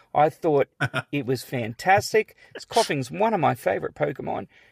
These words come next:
Speaker 1: and measly is not how I would have described it at all. Now, on to the crux of what I wanted to speak about today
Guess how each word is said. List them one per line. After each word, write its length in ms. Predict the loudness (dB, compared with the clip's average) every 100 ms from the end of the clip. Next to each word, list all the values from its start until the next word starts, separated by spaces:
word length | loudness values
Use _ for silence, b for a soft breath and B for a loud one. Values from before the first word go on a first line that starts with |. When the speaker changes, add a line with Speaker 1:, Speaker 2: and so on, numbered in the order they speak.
| b
Speaker 1:
and 260 | 0 2 2
measly 420 | 2 2 0 2
is 180 | 2 0
not 200 | -4 -2
how 200 | 0 0
I 40 |
would 180 | 0 -4
have 80 | -6
described 420 | -6 0 0 -2
it 80 | 0
at 60 |
all. 280 | 2 4 2 -4 _ _ b b b 2
Now, 260 | 4 4 0 -2
on 120 | 2
to 80 | 2
the 100 | 0
crux 640 | -4 4 4 4 -2 -8 -4 0
of 360 | 2 0 -2
what 140 | 0 4
I 80 |
wanted 320 | 4 2 -2 -6
to 100 | -10
speak 280 | -6 -6
about 220 | -2 -4 -4
today 500 | -6 -4 -4 -6